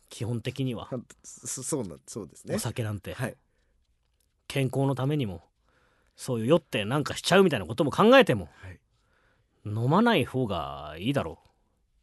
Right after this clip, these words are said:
Speaker 2: そうっすね。
Speaker 1: うん。タバコもそうだし。
Speaker 2: はい。
Speaker 1: うん。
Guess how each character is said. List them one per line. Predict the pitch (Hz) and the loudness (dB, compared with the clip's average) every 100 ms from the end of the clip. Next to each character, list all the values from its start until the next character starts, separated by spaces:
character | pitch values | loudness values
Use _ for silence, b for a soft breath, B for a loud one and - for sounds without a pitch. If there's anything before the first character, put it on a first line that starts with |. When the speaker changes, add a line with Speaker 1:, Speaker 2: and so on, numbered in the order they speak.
| _ | _
Speaker 2:
そ | - | -20
う | - | -16
っ | |
す | - - - 98 | -18 -18 -16 -12
ね。 | |
Speaker 1:
う | 87 | -12
ん。 | 78 _ _ _ _ _ _ - | -14 _ _ _ _ _ _ -10
タ | 113 | -8
バ | 101 | -6
コ | - | -6
も | 95 | -8
そ | - 110 | -6 -8
う | |
だ | 78 | -10
し。 | - - | -14 -18
Speaker 2:
は | - | -20
い。 | - _ _ _ _ _ _ - | -20 _ _ _ _ _ _ -12
Speaker 1:
う | 98 | -10
ん。 | 73 | -10